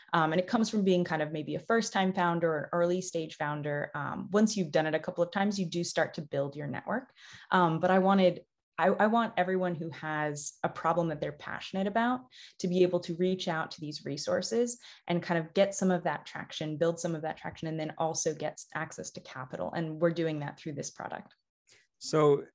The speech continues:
Speaker 2: I mean, there are so many questions just in that one statement that I'm thinking, you know, what, what the model, I mean, what part of the model you would focus on? I mean, is it,
Speaker 1: Yeah.
Speaker 2: is it an incubator? Is it a, um, are you kind of business consulting? Are you doing, are you just kind of brokering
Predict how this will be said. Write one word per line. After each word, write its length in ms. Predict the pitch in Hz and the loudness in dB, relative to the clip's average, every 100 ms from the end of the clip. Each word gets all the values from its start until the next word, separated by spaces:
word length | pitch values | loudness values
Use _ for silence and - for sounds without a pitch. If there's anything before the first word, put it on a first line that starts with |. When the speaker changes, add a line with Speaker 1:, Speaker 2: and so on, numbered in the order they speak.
| _ _ | _ _
Speaker 2:
I 80 | 139 | -2
mean, 180 | 135 | 0
there 140 | 131 127 | 2 2
are 60 | |
so 280 | 113 - 151 | 0 -2 -2
many 160 | 151 127 | 0 0
questions 600 | - 120 - 101 95 - 113 | 0 -2 -2 -8 -10 -12 -10
just 240 | 113 - | -10 -4
in 80 | 110 | -2
that 180 | 101 104 | -2 -2
one 280 | 104 110 101 | -2 -2 -4
statement 480 | - 101 101 95 | -4 -4 -4 -8
that 80 | 95 | -6
I'm 100 | 95 | -6
thinking, 420 | 101 104 95 95 | -4 -4 -4 -6
you 60 | 95 | -4
know, 120 | 92 107 | -6 -6
what, 160 | 120 110 - - | -4 -4 -6 -4
what 200 | 120 113 - | -2 -2 -4
the 160 | 101 | -4
model, 640 | 98 98 104 107 104 95 95 | -4 -4 -2 0 0 -2 -2
I 80 | |
mean, 140 | 95 98 | -6 -4
what 160 | - 113 | -4 -4
part 300 | - - 117 | -6 0 0
of 40 | 101 | 0
the 80 | 90 | -4
model 320 | 92 98 90 | -4 -4 -4
you 120 | 98 | -6
would 140 | 98 | -8
focus 380 | - 107 - - | -6 -8 -8 -10
on? 200 | 92 87 | -8 -8
I 40 | 92 | -8
mean, 400 | 101 101 92 98 - | -6 -6 -8 -14 -10
is 200 | 107 107 | -4 -2
it, 100 | 101 | -2
Speaker 1:
Yeah. 80 | 92 - _ _ | -6 -14 _ _
Speaker 2:
is 160 | 120 104 | -2 2
it 80 | 107 | 4
an 80 | 104 | 4
incubator? 500 | 139 117 101 95 90 | 0 0 0 0 -2
Is 240 | 101 95 | -2 0
it 100 | 107 | 2
a, 380 | 101 98 98 92 - _ _ _ _ | 2 2 0 -4 -10 _ _ _ _
um, 460 | 101 98 92 98 98 | -4 -2 -2 -4 -4
are 120 | 110 | -2
you 160 | 107 107 | 0 -2
kind 200 | 113 113 | -2 -2
of 160 | 101 | 0
business 360 | 107 120 120 - | 0 2 -2 -4
consulting? 800 | 107 90 113 98 - 90 87 110 | -10 -6 -2 -2 -2 -6 -6 -8
Are 140 | 101 95 | -6 -4
you 240 | 95 98 | -4 -8
doing, 720 | 90 104 104 101 101 95 101 | -6 -4 -2 -2 -4 -6 -8
are 160 | 95 98 | -6 -6
you 180 | 98 | -6
just 400 | 92 - 110 - | -6 0 0 0
kind 160 | - 113 | -4 -2
of 180 | 101 90 | -2 -4
brokering 720 | 101 110 120 - 87 87 | 0 0 0 -4 -6 -6